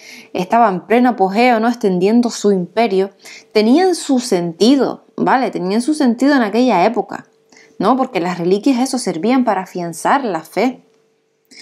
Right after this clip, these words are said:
Y otro asunto, hay que decirlo así, porque sí, es que se le fuera un poco la mano, porque en Roma es que se venera hasta el primer pañal del niño Jesús manchadito de, de, del mojón.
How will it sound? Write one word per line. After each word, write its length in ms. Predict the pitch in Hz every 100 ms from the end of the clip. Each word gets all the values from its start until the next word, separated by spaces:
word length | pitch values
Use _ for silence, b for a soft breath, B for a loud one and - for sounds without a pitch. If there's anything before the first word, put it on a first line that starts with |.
| B B -
Y 200 | 165 202
otro 220 | 220 254
asunto, 720 | 247 262 269 247 208 269 - -
hay 220 | 135 156
que 80 | 170
decirlo 500 | 175 175 185 160 -
así, 300 | - 151 -
porque 340 | - - 147
sí, 340 | 151 208 190 - -
es 100 | -
que 140 | 180
se 100 | 175
le 100 | 165
fuera 280 | 160 170 165
un 100 | 156
poco 220 | 160 160
la 100 | 156
mano, 320 | 143 151 196 B B B B _
porque 460 | - 185 185 185 170
en 300 | - 190 185
Roma 380 | 170 170 175 196 -
es 120 | 190
que 120 | 196
se 140 | 180 196
venera 300 | 190 185 196
hasta 140 | 233
el 80 | 214
primer 460 | 185 196 185 185
pañal 340 | - 202 190 220
del 140 | 220
niño 240 | 185 185 190
Jesús 280 | 190 208
manchadito 640 | 233 277 247 175 165 170 190
de, 260 | 196 190 180
de, 320 | 202 196 185
del 240 | 170 196
mojón. 540 | 196 202 160 226 349